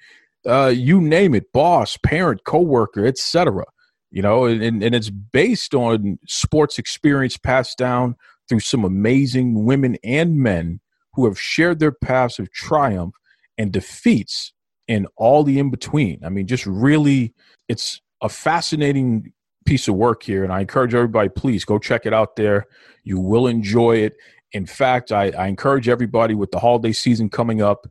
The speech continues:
not only get a, a copy for yourself, get a copy for someone in your life, especially the young people. I think something like this is, is so important for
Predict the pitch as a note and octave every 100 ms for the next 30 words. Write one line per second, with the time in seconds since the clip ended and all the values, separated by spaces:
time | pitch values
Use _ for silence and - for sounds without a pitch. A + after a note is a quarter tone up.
0 | _ _ _ _ A#2 A#2 D#3+ F3 D3 C3+
1 | C3 G2 G#2 - A2 A2 G2+ G2+ F2+ -
2 | F#2 - G#3+ - E3+ D#3 C3 C#3 A#2 A2
3 | C#2+ - - B2+ A#2 G2+ F#2 E2 - -
4 | C#3+ - D3+ B2+ A#2+ G#2+ - E2+ - _
5 | _ _ - - B2 - C3+ B2+ C3+ B2+
6 | A2+ - A#2+ A#2 - - - G2 F2 -
7 | G2 - - D3 B2+ B2 G#2 - C#3+ B2
8 | G2+ G2 - G#2 F#2+ F#2+ F2+